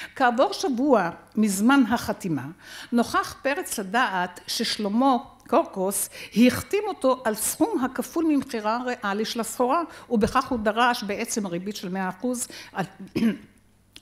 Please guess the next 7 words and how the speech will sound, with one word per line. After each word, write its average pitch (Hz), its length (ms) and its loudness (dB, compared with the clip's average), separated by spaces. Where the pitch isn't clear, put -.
אה, 160 360 0
בניגוד 220 460 2
לאיסור 208 500 0
מדאורייתא 185 760 -2
ומדרבנן. 147 800 -2
אי 359 100 2
לכך, 165 580 -4